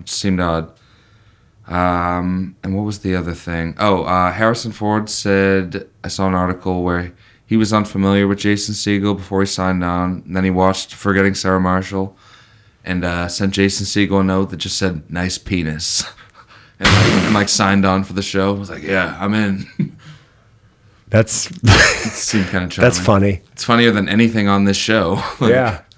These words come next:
Speaker 1: it's, uh,
Speaker 2: We should start sending out, like, episodes of the show on C D that say "Nice penis" on them to different
Speaker 1: <laughs>
Speaker 2: fans.
Speaker 1: Done.
Speaker 2: Except for Monty. His is mangled.
Speaker 1: <laughs> He'll get a special one.
Speaker 2: Yeah.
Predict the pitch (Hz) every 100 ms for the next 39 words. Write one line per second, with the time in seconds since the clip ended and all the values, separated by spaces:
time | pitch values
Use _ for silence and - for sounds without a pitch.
0 | - - - 98 95 - 95 92 90 87
1 | 92 - _ _ _ 147 147 185 - 170
2 | 139 - 120 117 104 101 95 95 95 -
3 | _ - 104 - - 110 92 92 95 -
4 | 101 92 87 - 107 98 95 90 82 82
5 | - 95 87 90 87 - 95 90 - 87
6 | 85 90 92 - 85 80 90 226 127 101
7 | 95 85 82 - - - - 92 85 82
8 | 95 - 170 - 131 113 101 95 87 104
9 | 98 82 87 80 76 65 - - - 220
10 | 190 156 - - - _ - 104 104 90
11 | - 87 - 85 87 92 80 78 65